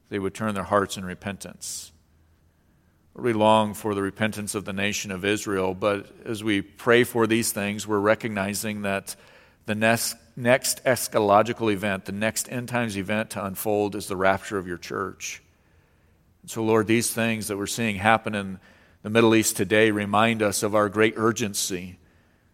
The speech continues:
to be those who are found faithful, proclaiming your word, doing the task that is set before us. And we praise you that we have an example from a church like Thessalonica before us this morning.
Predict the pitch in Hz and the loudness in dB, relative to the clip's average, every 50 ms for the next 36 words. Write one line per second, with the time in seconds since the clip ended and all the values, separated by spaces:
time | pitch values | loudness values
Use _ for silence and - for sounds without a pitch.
0 | _ _ - 127 113 120 107 113 113 117 110 - 120 117 - - 113 107 104 95 | _ _ -8 0 0 2 6 6 6 6 4 4 2 2 4 6 4 4 2 0
1 | - - 113 117 113 - - 123 117 113 110 - - 104 - - - 113 117 120 | 2 2 2 2 2 0 0 0 0 0 0 -2 -6 -6 -4 -2 0 0 0 0
2 | 117 117 117 113 110 101 92 90 90 92 95 95 95 98 110 117 120 127 127 127 | -2 -4 -2 -4 -4 -2 -2 -2 -2 -2 -4 -6 -4 0 0 2 2 2 0 0
3 | 127 120 104 107 101 95 92 87 - - - _ _ _ _ - 127 - 107 113 | -2 -4 0 2 2 2 2 -2 -6 -16 -20 _ _ _ _ 4 6 6 6 6
4 | 110 - - 117 104 98 98 - - - 113 104 - 104 92 - - 113 101 98 | 4 2 2 2 2 2 2 0 2 2 2 2 2 -4 -6 -4 -2 0 2 4
5 | 92 92 92 - - 107 107 104 101 - - 120 117 127 135 123 - 113 104 98 | 2 2 2 -2 -6 -4 -4 -6 -6 -4 2 2 4 4 4 0 -2 -4 -4 -4
6 | 98 92 101 98 - 110 113 107 117 117 110 104 101 101 95 92 - 107 104 107 | 0 0 0 0 0 -2 -2 4 4 4 4 4 0 -4 -6 -6 -6 -4 -4 -4
7 | 107 - 120 113 - 113 98 90 - - - 110 104 104 - - - - _ _ | -2 -2 -4 -4 -4 -6 -8 -8 -8 -6 -4 -4 -4 -4 -4 -10 -12 -12 _ _
8 | _ _ _ _ _ _ _ _ _ _ - 104 104 107 107 - - 117 107 - | _ _ _ _ _ _ _ _ _ _ 0 4 4 4 4 2 2 2 2 2
9 | - - 104 98 92 92 87 90 90 - - 87 82 85 - - 92 85 82 82 | 0 -4 -4 -4 -4 -4 -6 -6 -6 -8 -10 -10 -10 -10 -12 -8 -6 -6 -6 -6
10 | 80 - - - - - 82 80 76 78 80 | -8 -10 -16 -16 -18 -18 -18 -20 -20 -20 -20